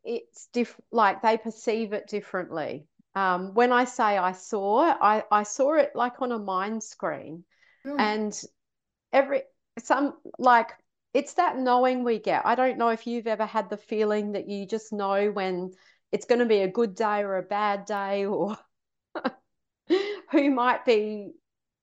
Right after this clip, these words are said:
Speaker 1: trying to contact you. You just get a little sensation where a loved one might be in trouble. You just have a feeling. It's that feeling in your bones that
Speaker 2: Mm.
Speaker 1: we trust and perhaps don't, aren't even wa-, aware of it.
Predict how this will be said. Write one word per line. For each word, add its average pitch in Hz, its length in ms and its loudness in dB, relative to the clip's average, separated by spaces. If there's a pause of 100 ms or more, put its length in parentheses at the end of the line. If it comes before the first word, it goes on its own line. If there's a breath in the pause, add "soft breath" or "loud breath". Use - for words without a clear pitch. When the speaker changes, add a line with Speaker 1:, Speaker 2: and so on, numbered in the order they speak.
(260)
Speaker 1:
trying 240 300 0
to 220 100 -4
contact 226 640 -2
you. 214 80 -6
You 208 200 -6
just 214 220 -14
get 196 220 -2
a 196 40 -2
little 196 440 -2 (360 soft breath)
sensation 220 1000 -2
where 180 400 0
a 196 60 2
loved 208 340 -2
one 202 260 -4
might 196 280 -2
be 202 120 -4
in 185 120 -6
trouble. 202 560 -2
You 190 180 -12
just 196 300 -10
have 208 180 -6
a 190 80 -4 (140)
feeling. 339 560 -4
It's - 240 -8
that 277 320 0
feeling 294 360 -4
in 277 120 -6
your 254 120 -4
bones 190 720 -4
that 202 260 0
Speaker 2:
Mm. 220 180 -8 (480)
Speaker 1:
we 240 180 0
trust - 600 -2
and 208 340 -2
perhaps 240 400 -2
don't, 233 240 0
aren't 247 240 0
even 233 260 -6
wa-, 185 220 -6
aware 202 420 0
of 208 140 -2
it. 151 240 -2